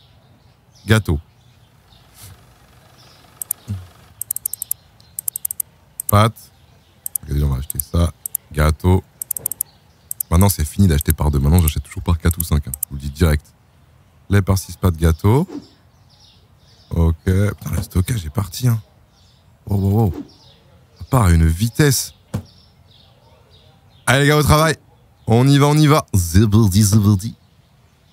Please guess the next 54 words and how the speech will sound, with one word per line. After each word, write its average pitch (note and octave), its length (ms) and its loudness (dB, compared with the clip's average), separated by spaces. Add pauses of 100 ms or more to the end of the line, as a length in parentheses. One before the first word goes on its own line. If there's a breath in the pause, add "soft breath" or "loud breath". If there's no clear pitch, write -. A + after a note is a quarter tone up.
(640 loud breath)
Je - 100 -14
pense G#3 200 0
qu'ils A#2 140 0
sont C3+ 140 2
codés C#3+ 220 2
de B2 80 2
façon C3 360 0
à C#3 40 2
ce - 80 -2
qu'il G2+ 220 0
puisse - 200 -8
pas D#3+ 140 0
y - 20 2
en B2 60 2
avoir G2 260 2
deux C3 200 2
qui - 160 -4
mettent G2+ 200 2
le G2 60 4
même G#2+ 180 4
produit G#2 300 0
en F#2+ 120 4
rayon. F2 200 4
Vous - 180 -8
voyez F#2+ 100 2
ce - 60 -8
que A#2 100 0
je G2+ 60 0
veux G#2 60 4
dire ? A2 100 0
Parce G2 80 -4
que - 80 0
là, A2+ 60 2
il G#2+ 80 4
manque F#2+ 260 4
beau-, G2 80 2
quand - 140 0
même F#2+ 140 4
beaucoup F#2+ 200 2
de A2+ 80 2
lait. C3+ 60 4
Il B2 60 2
pourrait F#2+ 200 4
se F#2+ 60 0
dire, « G2+ 180 2
Moi G2 100 4
aussi, A2 200 0
je G#2 80 4
vais F#2 40 4
prendre F#2+ 200 2
du F#2+ 100 4
lait A#2 140 4
pour F#2 160 -2
l'aider. » G#2 320 2